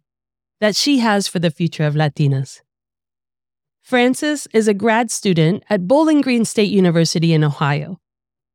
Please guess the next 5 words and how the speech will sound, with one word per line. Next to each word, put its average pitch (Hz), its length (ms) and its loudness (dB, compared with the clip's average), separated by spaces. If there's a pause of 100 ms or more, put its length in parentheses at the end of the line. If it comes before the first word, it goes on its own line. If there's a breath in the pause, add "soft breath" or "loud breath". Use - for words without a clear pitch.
(160)
earning 214 560 2 (100)
a 165 160 2
full 196 800 0
ride 170 800 0
scholarship 180 840 0